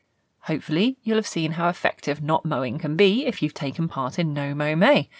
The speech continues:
You can sign their pledge to show your support,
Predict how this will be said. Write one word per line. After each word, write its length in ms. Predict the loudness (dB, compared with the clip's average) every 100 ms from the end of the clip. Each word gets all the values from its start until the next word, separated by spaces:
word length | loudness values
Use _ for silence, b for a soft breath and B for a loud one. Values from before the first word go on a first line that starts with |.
| B B B B _ _
You 180 | 4 4
can 160 | 4 -2
sign 300 | -2 -2 -2
their 120 | -2
pledge 360 | 4 6 6 2
to 100 | -2
show 140 | 0
your 180 | -2 -2
support, 540 | -4 4 6 6 4